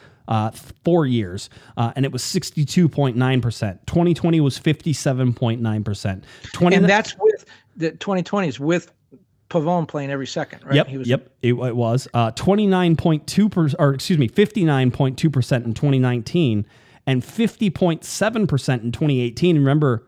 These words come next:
Speaker 1: uh, Zlatan wasn't a designated player then either. He was a tam player. And if you added Zlatan into that, it got to be sixty-three point five percent that the designated players were playing, uh, available minutes.
Speaker 2: Who, who were the D P? Gio, Jonathan, and who was the third one?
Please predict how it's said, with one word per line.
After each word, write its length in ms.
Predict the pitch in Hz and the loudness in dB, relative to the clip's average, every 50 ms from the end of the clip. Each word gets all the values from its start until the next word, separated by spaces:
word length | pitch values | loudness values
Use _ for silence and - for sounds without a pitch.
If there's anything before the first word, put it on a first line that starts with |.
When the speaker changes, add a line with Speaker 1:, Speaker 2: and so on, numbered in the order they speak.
| _ _ _ _ _ _ | _ _ _ _ _ _
Speaker 1:
uh, 500 | - 120 120 117 110 110 110 107 107 104 | -2 0 0 2 0 0 0 -2 -4 -4
Zlatan 500 | 92 110 110 143 156 180 - - 180 156 | -6 -4 -2 -2 -2 -2 0 2 2 4
wasn't 240 | 151 139 127 147 135 | 4 4 4 2 2
a 40 | 120 | 2
designated 460 | 113 123 120 113 110 110 107 104 98 | 2 0 0 0 0 -2 -2 -4 -4
player 260 | - - 202 214 175 | -2 0 0 0 0
then 200 | 117 98 101 104 104 | 0 -2 -2 -4 -4
either. 300 | 160 196 180 123 95 95 | -2 -4 -2 -2 -2 -4
He 140 | 101 127 139 | 0 2 2
was 160 | 131 113 98 | 2 2 -2
a 40 | 98 | -6
tam 360 | - - - 202 226 233 214 | -10 -6 -6 -4 0 0 -2
player. 360 | - - 113 101 92 90 101 - - - - - | 0 -2 -4 -4 -4 -6 -8 -12 -14 -20 -20 -4
And 80 | - 139 | -2 -2
if 80 | 131 | -2
you 120 | 165 175 - - | -2 -4 -8 -6
added 280 | - 170 190 220 180 | -4 -2 -2 0 0
Zlatan 500 | 143 117 131 131 127 120 - 135 123 120 | 0 0 0 -2 -2 -2 -2 -2 0 0
into 160 | 113 113 110 | 0 0 0
that, 180 | 113 117 120 131 - | 0 0 -2 -2 -4
it 160 | 139 147 - | -6 -4 -2
got 180 | 147 143 139 - | -2 -4 -4 -4
to 60 | 135 | -2
be 100 | 131 123 | -4 -2
sixty-three 640 | - - - 180 - - - 143 123 - 143 139 131 | -4 -2 -4 -4 -4 -4 -2 -4 -2 0 2 0 0
point 300 | 127 - 127 123 - - | 0 0 -4 -4 -4 -2
five 240 | - 135 139 139 - | -2 -2 -2 -2 -2
percent 340 | 123 113 - 117 104 104 - - - - - _ _ - | -6 -6 -4 -4 -4 -4 -6 -12 -20 -20 -20 _ _ -4
that 140 | - 123 - | -4 -2 0
the 120 | 123 120 110 - - - | 0 -2 -2 -4 -8 -2
designated 480 | 127 139 127 123 139 135 139 131 127 113 | 0 2 2 4 4 4 4 4 2 0
players 340 | - 131 123 120 113 110 - | 0 2 2 2 2 2 0
were 60 | 110 | -4
playing, 460 | - - 120 113 110 110 110 113 - _ | -2 0 0 0 2 2 0 -2 -2 _
uh, 140 | - 107 110 101 | -6 -6 -4 -4
available 340 | 107 110 123 117 113 107 104 | -2 -2 -2 0 0 0 0
minutes. 320 | 107 104 92 90 - - - | 0 -2 -2 -6 -12 -18 -14
Speaker 2:
Who, 260 | - - 277 262 - - | -2 -2 0 0 0 0
who 140 | - 277 | 0 2
were 100 | 294 320 | 2 2
the 100 | 285 254 | 2 0
D 140 | 202 220 226 | 0 0 -2
P? 340 | 175 - 226 170 135 127 120 _ _ - _ _ _ - | -2 -2 -4 -4 -4 -8 -14 _ _ -20 _ _ _ -6
Gio, 440 | - 170 196 202 202 220 226 208 139 | -4 0 0 2 2 2 0 -2 -2
Jonathan, 480 | 147 151 151 160 156 - 185 180 170 | -4 -2 -2 -2 -2 -2 -2 -2 -2
and 160 | 151 139 127 | -2 -4 -4
who 140 | 131 156 165 | -4 -4 -2
was 120 | 156 147 127 | -4 -4 -6
the 60 | - | -4
third 200 | - 156 151 139 - | -2 -2 -2 -2 -4
one? 120 | - - | -10 -14